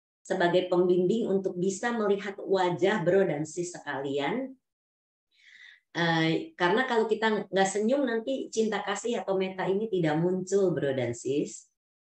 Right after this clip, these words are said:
Ya, jadi kita mau melihat wajah senyumnya.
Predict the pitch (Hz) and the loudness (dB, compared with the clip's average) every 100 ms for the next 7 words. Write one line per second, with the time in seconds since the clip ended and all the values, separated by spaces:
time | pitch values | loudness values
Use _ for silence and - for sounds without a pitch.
0 | _ _ 127 131 139 139 147 156 151 151 | _ _ -4 -4 -2 -2 0 -2 -2 0
1 | 147 139 135 143 147 - 131 127 120 131 | -2 -2 -4 -4 -6 -6 -4 -4 -2 -4
2 | 123 - 120 123 117 117 117 107 | -4 -6 -6 -6 -6 -6 -6 -8